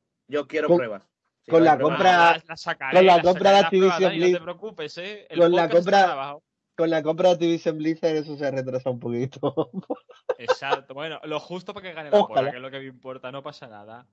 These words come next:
Speaker 2: Ojalá.
Speaker 3: Así que nada, gente, cerramos noticias destacadas de terceras compañías y arrancamos con sección del termómetro.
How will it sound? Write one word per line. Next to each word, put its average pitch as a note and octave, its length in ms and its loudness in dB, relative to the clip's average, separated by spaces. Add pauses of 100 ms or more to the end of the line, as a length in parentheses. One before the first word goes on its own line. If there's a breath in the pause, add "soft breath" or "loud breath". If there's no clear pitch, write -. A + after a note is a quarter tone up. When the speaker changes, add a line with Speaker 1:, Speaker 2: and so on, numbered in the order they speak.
(120)
Speaker 2:
Ojalá. A#2+ 500 -10
Speaker 3:
Así C#3 300 -20
que A#2+ 420 -16
nada, D3 180 -12
gente, E3 380 -18
cerramos B2 580 -16
noticias B2+ 240 -18
destacadas C3 320 -16
de A#2+ 60 -18
terceras B2+ 240 -16
compañías D#3+ 680 -16
y F#3+ 260 -20
arrancamos C#3 640 -18
con C3 260 -20
sección G#2 420 -20
del D3 220 -18
termómetro. G#2 640 -20